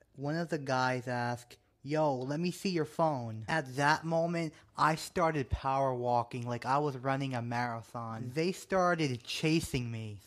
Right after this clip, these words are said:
so I had to do something. I didn't wanna get my phone stolen. So I started booking it. I ran as fast as I can, and I ran into the dollar store parking lot.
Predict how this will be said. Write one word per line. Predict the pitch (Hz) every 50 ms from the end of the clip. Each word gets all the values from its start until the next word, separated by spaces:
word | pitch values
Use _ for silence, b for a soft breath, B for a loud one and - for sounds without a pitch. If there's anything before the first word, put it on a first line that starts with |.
| - -
so | 170 160 160 156 151
I | 160 175
had | 180 180 214 220 202
to | 202
do | 160 151 160 147
something. | 143 - - 143 135 131 131 - 131 123 120
I | 120 143 160
didn't | 185 220 226 208 196 185
wanna | 175 175 170 170 156 143 135
get | 127 117 - 147 143 131
my | 139 139 131
phone | 131 - - 143 135 135 131 135
stolen. | - - - - 135 127 123 120 117 117 110 110 110 110 - - - -
So | 175 160 151 151 147 139
I | 156 180 190
started | - - - 214 208 196 160 135 123 107 - _ -
booking | 147 143 143 - 139 131 127 123
it. | 117 117 98 B B B B
I | - 131 143 156
ran | 147 175 170 175 160
as | 135 120
fast | - - - 151 131 127 123 135 - -
as | 147 135 139
I | 135 127 123
can, | 120 - - - 131 131 127 123 117 117 110 110 110
and | 110 110 113 B B B B B -
I | - 120 127 147
ran | 160 151 147 143 143 147 151
into | 151 143 - 156
the | 139 135 120
dollar | 113 - 117 113 113 117 120 127 131
store | 123 - - 139 127 120
parking | 113 - - - 120 120 120 117 - - 117 113
lot. | 110 104 104 104 101 98